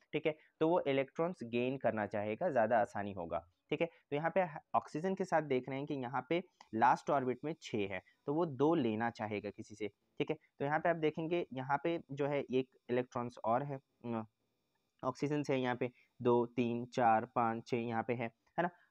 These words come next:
तो ये दो इलेक्ट्रॉन्स जो है यहाँ पे आप देखेंगे, ऑक्सीजन दो इलेक्ट्रॉन्स इसको दिया, ठीक है, और ये ऑक्सीजन जो है ये इसको इलेक्ट्रॉन्स दो दिया, तो दो, दो मिलकर के यहाँ पे दो इसके साथ किया, तो इसका जो है आप देखेंगे इस वाले ऑक्सीजन का इसका आठ कंप्लीट हो चुका है। आप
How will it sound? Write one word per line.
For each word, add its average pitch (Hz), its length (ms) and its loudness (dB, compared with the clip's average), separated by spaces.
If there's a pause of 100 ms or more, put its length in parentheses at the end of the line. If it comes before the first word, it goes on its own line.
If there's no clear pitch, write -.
तो 160 60 2
ये 180 280 6
दो 143 460 4
इलेक्ट्रॉन्स 143 580 0
जो 123 120 0
है 131 140 -2
यहाँ 113 200 -2
पे 127 120 -2
आप 113 80 0
देखेंगे, 123 420 -2
ऑक्सीजन 127 640 -4
दो 120 220 2
इलेक्ट्रॉन्स 117 540 -2
इसको 107 280 -6
दिया, 104 260 0 (340)
ठीक 139 120 0
है, 135 100 0 (200)
और 117 120 4
ये 147 220 4
ऑक्सीजन 131 400 0
जो 120 100 -2
है 123 160 -2
ये 104 180 -2
इसको 139 380 -4 (220)
इलेक्ट्रॉन्स 117 440 -6
दो 101 200 -2
दिया, 90 220 -4 (240)
तो 117 80 -4
दो, 156 240 2
दो 160 160 0
मिलकर 131 300 -2
के 120 120 -8
यहाँ 117 200 -4
पे 123 160 -2
दो 120 220 0
इसके - 260 -4
साथ 131 200 -2
किया, 147 220 -4 (260)
तो - 140 -6
इसका 196 300 0
जो 185 160 0
है 123 320 -2
आप 120 200 0
देखेंगे 110 460 -2 (340)
इस - 180 -4
वाले 131 240 4 (100)
ऑक्सीजन 110 360 -6
का 131 220 -4
इसका - 240 -6 (140)
आठ 127 300 2
कंप्लीट 107 460 -4
हो 95 60 -4
चुका - 220 -8
है। 123 60 -6
आप 139 160 -2